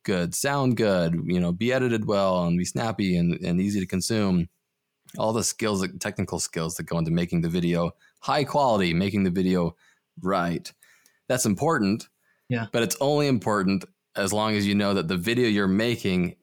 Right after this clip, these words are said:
Speaker 1: is the right video in the first place, right?
Speaker 2: <laughs>
Speaker 1: So it doesn't matter how
Speaker 2: Psychology.
Speaker 1: good,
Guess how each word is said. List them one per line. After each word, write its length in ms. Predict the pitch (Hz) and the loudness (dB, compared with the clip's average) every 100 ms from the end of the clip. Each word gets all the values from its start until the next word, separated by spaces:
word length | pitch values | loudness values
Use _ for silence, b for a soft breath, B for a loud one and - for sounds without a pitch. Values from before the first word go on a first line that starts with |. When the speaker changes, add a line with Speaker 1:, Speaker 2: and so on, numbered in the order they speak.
| _ 131 | _ -2
Speaker 1:
is 400 | 123 110 92 92 - _ _ 95 | 0 0 -2 -6 -14 _ _ -6
the 160 | 104 | -2
right 460 | 98 110 127 120 - 101 | 0 2 2 0 -2 -2
video 460 | 101 92 90 87 - | 0 0 0 -2 -2
in 100 | 92 | -2
the 80 | 85 | -2
first 380 | - 85 80 - | -2 -4 -4 -6
place, 440 | 76 76 - - - | -10 -8 -8 -10 -8
right? 260 | 85 80 76 135 | -6 -4 0 0
Speaker 2:
<laughs> 120 | 131 | 0
Speaker 1:
So 140 | 110 90 | -2 0
it 60 | |
doesn't 260 | 92 123 131 | 2 4 4
matter 280 | 113 110 120 | 4 4 4
how 20 | |
Speaker 2:
Psychology. 220 | 113 117 117 | 4 2 2
Speaker 1:
good, 200 | 95 | -2